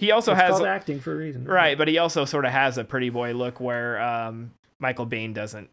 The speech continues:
Speaker 1: at all. Like, he has a tough guy look. He's, he plays a tough guy for a reason, 'cause he looks fucking tough, so.
Speaker 2: Mm-hmm.
Speaker 1: Okay,
Speaker 2: He's
Speaker 1: so
Speaker 2: really good at it.
Speaker 1: Yeah, exactly. So Olivia Newton-John fractured her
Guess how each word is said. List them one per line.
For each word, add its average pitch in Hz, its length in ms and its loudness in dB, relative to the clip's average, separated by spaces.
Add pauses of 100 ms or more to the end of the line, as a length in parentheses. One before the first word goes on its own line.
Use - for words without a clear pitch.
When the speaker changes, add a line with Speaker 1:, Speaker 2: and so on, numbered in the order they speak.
(120)
Speaker 1:
at 113 180 -4
all. 110 240 -8
Like, 113 180 -10
he 135 140 -2
has 120 220 -2
a 117 80 -10
tough 107 240 -8
guy 107 420 -8
look. 110 240 -8
He's, 123 300 -6
he 135 160 -6
plays 165 280 -2
a 123 40 -8
tough 117 240 -6
guy 117 160 -4
for 123 120 -4
a 117 60 -8
reason, 104 320 -10
'cause 113 200 -8
he 110 120 -6
looks 117 260 -10
fucking 113 280 -10
tough, 107 280 -10
so. 113 340 -8 (200)
Speaker 2:
Mm-hmm. 143 240 -6 (600)
Speaker 1:
Okay, 123 200 -4
Speaker 2:
He's 113 80 -4
Speaker 1:
so 156 240 4
Speaker 2:
really 120 160 -2
good 165 180 -4
at 101 140 -8
it. - 120 -14
Speaker 1:
Yeah, 147 200 4
exactly. 131 480 0
So 120 200 -6
Olivia 196 380 0
Newton-John 175 560 0
fractured 143 520 -2
her 131 420 -4